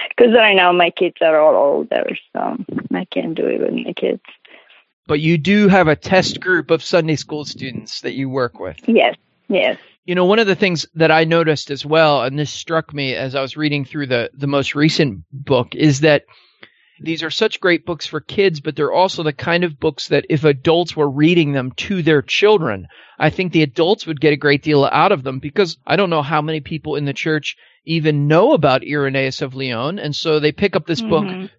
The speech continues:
Speaker 2: for their children, and their children can understand it, but also they're learning a tremendous amount as well. So I think that's a tremendous ministry both to the children and to the adults who read to them.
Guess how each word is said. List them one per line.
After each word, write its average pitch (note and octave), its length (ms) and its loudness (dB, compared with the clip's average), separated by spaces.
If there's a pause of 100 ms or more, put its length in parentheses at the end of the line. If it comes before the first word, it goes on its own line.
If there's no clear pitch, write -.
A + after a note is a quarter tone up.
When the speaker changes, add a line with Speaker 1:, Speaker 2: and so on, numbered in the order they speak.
(120)
Speaker 2:
for F3 120 0
their D3 140 4
children, F#3 500 2
and C#3 100 -2
their C#3 100 0
children F3+ 440 0
can C#3+ 140 -2
understand C3 560 0
it, D#3+ 80 0
but D#3+ 80 -4
also F#3 280 2
they're G#3 300 4
learning D3+ 500 2 (280)
a D3+ 80 -8
tremendous E3 560 -2
amount D3 360 0 (360)
as D3+ 220 -2
well. D3 340 2
So D3+ 220 -2
I C#3+ 100 4
think F3+ 240 -4
that's E3+ 220 0
a E3+ 60 -2
tremendous G#3 500 0
ministry F#3+ 400 -2
both F3 360 2
to E3+ 120 -2
the D3 100 -4
children D3 480 -2
and C#3+ 300 0
to D3 100 -10
the B2+ 140 -4
adults C#3 340 0
who C3 120 -12
read C3 260 -6
to G2+ 80 -6
them. A#1+ 260 -16